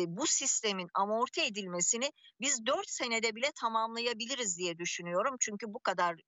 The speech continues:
fazla elektrik parasıyla. Ve beş seneden sonra diyelim ki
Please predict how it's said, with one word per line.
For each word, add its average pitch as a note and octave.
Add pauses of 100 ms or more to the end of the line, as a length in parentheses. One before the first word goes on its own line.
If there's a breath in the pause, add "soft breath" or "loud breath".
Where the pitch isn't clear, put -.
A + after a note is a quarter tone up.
fazla G3
elektrik F#3+
parasıyla. C#3+ (840 loud breath)
Ve D#4+
beş D#4+
seneden G#3+
sonra G#3
diyelim C4+
ki -